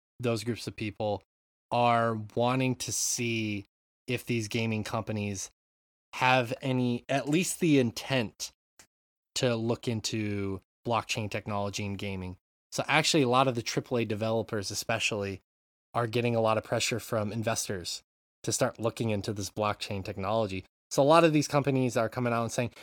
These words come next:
"Yeah, we're looking into it. Uh, we're very optimistic and open about it." But there's realistically probably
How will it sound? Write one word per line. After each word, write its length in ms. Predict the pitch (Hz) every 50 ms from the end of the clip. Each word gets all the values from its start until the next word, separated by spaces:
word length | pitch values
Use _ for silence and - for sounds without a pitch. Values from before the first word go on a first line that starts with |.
| - _
"Yeah, 160 | - 302 466 392
we're 160 | 277 254 233
looking 280 | 233 247 240 - 226
into 380 | 226 220 220 208 - 226 220 214
it. 100 | 214 180
Uh, 160 | 185 180 175
we're 180 | 165 160 170 160
very 220 | 147 165 196 175
optimistic 540 | - 147 151 - 156 147 151 147 - 170 -
and 100 | 151 117
open 240 | 113 151 - 156 131
about 260 | 107 104 101 98 98
it." 120 | 107 - - _ _ _ _ _
But 140 | - 131 -
there's 260 | 147 135 131 - - - _ _ _ _ _ -
realistically 600 | 143 147 147 131 131 131 - - 123 - - 123
probably 800 | - - - 117 110 110 113 113 113 107 110 110 110 107 101 95